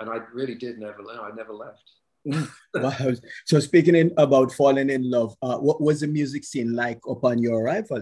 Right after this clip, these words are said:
Speaker 2: here?
Speaker 1: You know, on the surface, it was horrifying. You know, I mean, you, it felt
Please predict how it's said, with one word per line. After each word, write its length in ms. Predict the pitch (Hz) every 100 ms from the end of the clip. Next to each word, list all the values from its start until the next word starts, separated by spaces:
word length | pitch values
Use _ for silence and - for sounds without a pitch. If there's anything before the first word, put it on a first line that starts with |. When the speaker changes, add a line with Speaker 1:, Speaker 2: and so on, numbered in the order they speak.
| 123
Speaker 2:
here? 320 | 113 - - _ _ _ _ _ _ _ _ _ _ _ _
Speaker 1:
You 120 | - 185
know, 160 | 170
on 140 | 185 190
the 80 |
surface, 580 | 175 - 220 254 262 -
it 100 | -
was 160 | 143 -
horrifying. 840 | - 143 139 139 - 87 80 - _ _ _ _ _
You 160 | 139 131
know, 400 | 120 120 117 120 _
I 60 | 135
mean, 240 | 135 135
you, 180 | 139 143 - _ _
it 260 | 147 143 -
felt 480 | - - 156 165 160